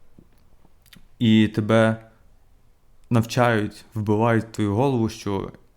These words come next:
найди те, що тебе буде запалювати, те, що ти будеш любити, і ти не будеш працювати ні одного дня, да? Всім то знайомо.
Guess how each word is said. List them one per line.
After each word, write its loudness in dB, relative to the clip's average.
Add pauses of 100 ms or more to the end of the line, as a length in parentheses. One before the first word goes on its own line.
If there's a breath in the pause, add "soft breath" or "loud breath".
(100)
найди -2
те, -4
що -8
тебе -6
буде -2
запалювати, -2
те, -8
що -8
ти -4
будеш -4
любити, -4
і -2
ти -6
не 0
будеш 0
працювати -2
ні 0
одного 0
дня, -4
да? -4
Всім -8
то -6
знайомо. -4